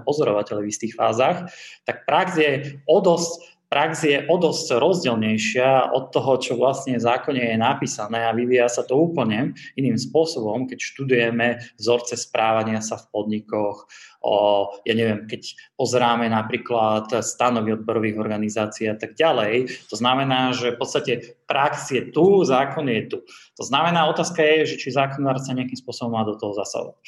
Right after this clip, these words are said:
Teraz k samotnej otázke, že vlastne, a, že či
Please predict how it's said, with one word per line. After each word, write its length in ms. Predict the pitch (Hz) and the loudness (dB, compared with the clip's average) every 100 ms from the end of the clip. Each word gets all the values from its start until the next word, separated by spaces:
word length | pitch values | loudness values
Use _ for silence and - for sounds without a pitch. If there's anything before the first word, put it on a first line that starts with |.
| - - _ _ _ _ _ - | -20 -20 _ _ _ _ _ -2
Teraz 240 | 165 165 | 0 -2
k 80 | - | -2
samotnej 480 | - 220 226 175 151 | 2 4 4 4 4
otázke, 800 | 156 120 104 - 120 127 143 127 | 4 2 0 -2 0 2 0 -2
že 80 | 123 | 0
vlastne, 720 | 131 139 139 139 131 131 - - - - _ - | 0 0 -2 -2 -2 -4 -10 -18 -20 -20 _ -4
a, 960 | 120 123 123 120 120 117 117 113 107 107 - _ | 0 2 2 2 2 2 2 0 -2 -6 -18 _
že 160 | - - | -14 -4
či 160 | - | 0